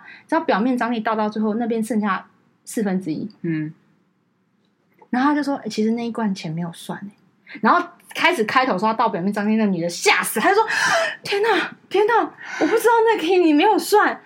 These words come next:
Speaker 1: 怎么办？”你剩这一点，我说：“真的没关系。”
Speaker 2: 嗯。
Speaker 1: 我说：“如果今天要计较的话，计较不完。”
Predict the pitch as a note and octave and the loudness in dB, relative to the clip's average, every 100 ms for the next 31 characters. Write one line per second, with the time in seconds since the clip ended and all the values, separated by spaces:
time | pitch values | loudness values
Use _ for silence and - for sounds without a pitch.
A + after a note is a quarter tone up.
0 | - - F4 D4 G4+ G4+ - _ - - | -12 0 2 4 2 0 -4 _ -14 -6
1 | E4+ G4 F4+ D#4+ A3+ F#3+ G#3+ - F#3+ F3+ | 0 2 4 2 0 -2 -6 -10 -12 -12
2 | F3 - - - - - - - _ _ | -12 -14 -14 -14 -10 -8 -8 -12 _ _
3 | _ _ - C#3 D3+ B3+ F#4+ C4+ B3 B3+ | _ _ -8 -6 -2 0 2 2 0 0
4 | B3 B3 A3 G3 G3+ F#3+ F#3 E3+ F3 B2 | -2 -2 -2 -2 -2 -4 -6 -6 -6 -6
5 | - - | -8 -16